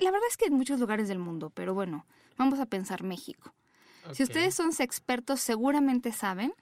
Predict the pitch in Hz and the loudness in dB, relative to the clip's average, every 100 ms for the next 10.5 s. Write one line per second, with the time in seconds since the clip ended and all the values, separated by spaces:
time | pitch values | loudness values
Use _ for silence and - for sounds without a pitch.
0 | _ _ - _ - 262 247 285 294 277 | _ _ -20 _ -2 2 4 4 4 4
1 | 254 254 277 254 247 262 247 233 277 311 | 4 4 2 0 2 4 4 4 4 2
2 | 330 359 285 226 269 330 285 269 240 247 | 2 2 2 2 2 4 4 2 2 2
3 | - 185 220 220 233 247 247 262 254 302 | 4 4 2 2 4 4 4 2 4 4
4 | 311 294 302 311 254 233 233 220 247 - | 4 4 4 4 4 2 0 0 -2 0
5 | 277 254 262 254 302 - 294 - 294 - | 0 2 0 2 -2 2 0 2 -2 0
6 | - 262 - - _ 262 262 285 320 330 | -6 -6 -6 -12 _ -2 2 4 4 4
7 | 349 349 _ _ _ - 262 233 233 240 | 4 2 _ _ _ 0 2 4 4 4
8 | 240 233 220 208 226 220 202 185 180 220 | 2 2 -2 0 2 2 0 -4 -6 -2
9 | 226 226 202 - 190 - 185 185 - 196 | -2 -2 -4 -8 -8 -8 -10 -10 -8 -8
10 | 190 - - - | -10 -12 -20 -20